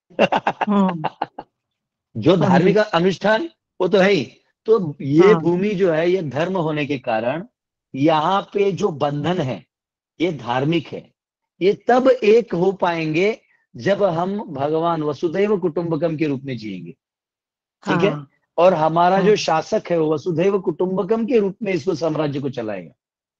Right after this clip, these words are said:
Speaker 1: तो
Speaker 2: हाँ।
Speaker 1: सभी राजा, प्रजा, सभी सोच, विचार, सभी पंथ, सभी एक साथ आ पाएंगे।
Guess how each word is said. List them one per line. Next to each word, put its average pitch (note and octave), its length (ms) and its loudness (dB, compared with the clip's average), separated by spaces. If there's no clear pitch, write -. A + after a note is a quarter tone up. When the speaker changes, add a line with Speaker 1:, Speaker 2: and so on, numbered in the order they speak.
Speaker 1:
तो G3 160 8
Speaker 2:
हाँ। E3+ 140 0
Speaker 1:
सभी F#3 380 2
राजा, F3 460 2
प्रजा, E3+ 480 -2
सभी E3 380 -2
सोच, E3 420 -2
विचार, D#3 580 0
सभी F3 360 0
पंथ, D#3+ 420 -2
सभी D#3+ 420 0
एक C#3+ 160 -2
साथ C3+ 200 -4
आ A2+ 60 0
पाएंगे। F2+ 360 -14